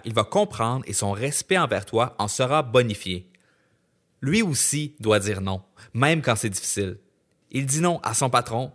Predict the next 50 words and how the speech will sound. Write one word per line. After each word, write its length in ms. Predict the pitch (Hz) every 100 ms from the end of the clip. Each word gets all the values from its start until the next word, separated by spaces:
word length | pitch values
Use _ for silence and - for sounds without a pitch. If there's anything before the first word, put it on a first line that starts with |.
| _
ses 240 | - 120
investisseurs, 680 | 120 120 - - 117 120 123 -
ses 160 | 131
partenaires 420 | 127 139 147 139
d'affaires, 400 | 123 107 113 120 120 -
ses 160 | -
fournisseurs 420 | - 131 120 - 113
de 60 |
services. 520 | 104 98 92 98 - - _ _ _ -
Tout 100 | 247
le 80 | 190
monde 240 | 185 180
essaie 300 | 107 123 156
tout 260 | 151 - 214
le 60 |
temps 320 | 165 - 123 -
d'en 180 | 110
avoir 360 | 110 110 135 139 -
un 100 | 139
peu 140 | 113
plus. 440 | - 92 - - - -
On 80 | 107
veut 140 | 113
être 100 | 107
gentil, 420 | 123 107 - 180 -
faire 200 | - 117
plaisir 300 | 107 123 123
à 60 | 117
tout 100 | 117
le 60 | 110
monde 260 | 123 156 - -
et 180 | 139 160
éviter 280 | 143 131 135
les 80 |
conflits. 440 | 120 107 101 101 - _ _
Mais 140 | 117 123
si 160 | -
on 120 | 254
dit 180 | 196 147
pas 200 | - 120
non, 280 | 104 101 104 -
on 120 | 113
priorise 680 | - - 202 139 147 170 120
l'agenda 540 | 139 147 135 127 127
des 260 | 120 104 95
autres 300 | 127 185 -
au 120 | 123 120
détriment 480 | 135 135 120 120
du 140 | 113 101
nôtre. 380 | 95 90 -